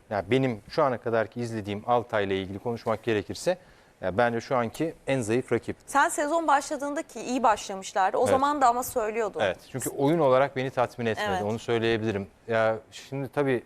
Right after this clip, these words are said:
Speaker 1: Denizli hocamıza da saygısızlık etmek istemem. Bunun müsebbibi Denizli Hoca da değil. Ama ya şöyle ayrılıkta bile Denizli Hoca büyük ihtimalle Mustafa Denizli şunu yapmış olabilir. Hani yönetim kurulundan "Hocam olmuyor." mesela deseler mesela. O yine tebessüm edip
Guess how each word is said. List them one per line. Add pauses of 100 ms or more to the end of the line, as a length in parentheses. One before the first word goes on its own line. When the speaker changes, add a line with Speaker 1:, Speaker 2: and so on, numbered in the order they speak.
(120)
Speaker 1:
Denizli
hocamıza
da
saygısızlık
etmek
istemem.
Bunun
müsebbibi
Denizli
Hoca
da
değil. (480)
Ama (280)
ya (200)
şöyle
ayrılıkta
bile
Denizli
Hoca
büyük
ihtimalle
Mustafa
Denizli
şunu
yapmış
olabilir.
Hani (380)
yönetim
kurulundan
"Hocam
olmuyor."
mesela
deseler
mesela. (320)
O
yine
tebessüm
edip